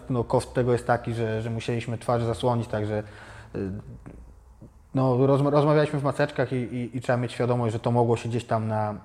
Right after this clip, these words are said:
na to, jak ten głos będzie słyszalny, odbić. Jeśli będzie coś nie tak, to z góry przepraszam i będziemy się starali to gdzieś dopracowywać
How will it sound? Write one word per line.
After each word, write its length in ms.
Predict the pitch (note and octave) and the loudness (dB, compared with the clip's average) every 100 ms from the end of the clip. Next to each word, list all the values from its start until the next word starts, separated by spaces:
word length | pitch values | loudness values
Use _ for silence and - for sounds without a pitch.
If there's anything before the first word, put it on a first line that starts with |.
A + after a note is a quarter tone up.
| - | -6
na 160 | A#2 G#2+ | -4 0
to, 120 | A2+ | 2
jak 140 | A2 | 2
ten 200 | - A2 | 0 0
głos 240 | A2+ A#2 A2+ - | 4 4 4 -6
będzie 240 | A#2+ A2+ | -6 -4
słyszalny, 760 | A2 A2 A#2 A2 A2 G#2 G2+ G#2 - | -4 -4 -2 -2 -2 -2 -2 -4 -2
odbić. 400 | B2 A2+ G#2+ - - - - - - | 0 0 -2 -6 -20 -20 -20 -20 -2
Jeśli 380 | C3 B2+ C3 A#2+ | -2 2 2 2
będzie 440 | G2 A2+ D3 C#3+ | -2 2 4 4
coś 160 | B2+ C3 | 2 0
nie 100 | B2+ | 0
tak, 200 | B2+ B2 | 0 0
to 120 | - | -2
z 60 | A#2+ | -2
góry 180 | A#2+ A#2+ | 0 -2
przepraszam 560 | A#2+ - A#2+ A#2+ A2+ | -2 0 0 0 -2
i 140 | A2 G#2+ A2+ | -4 -6 -6
będziemy 300 | A2 A2+ A2+ | -2 -2 -2
się 80 | |
starali 400 | A2+ A2+ G#2+ G#2+ | -2 2 2 2
to 140 | G#2 G#2 | -2 -4
gdzieś 320 | A2 G#2 - | -2 -4 -4
dopracowywać 760 | A2+ G#2 G#2+ G#2+ G#2 G#2 G#2 | -4 -2 -2 -2 -2 -2 -2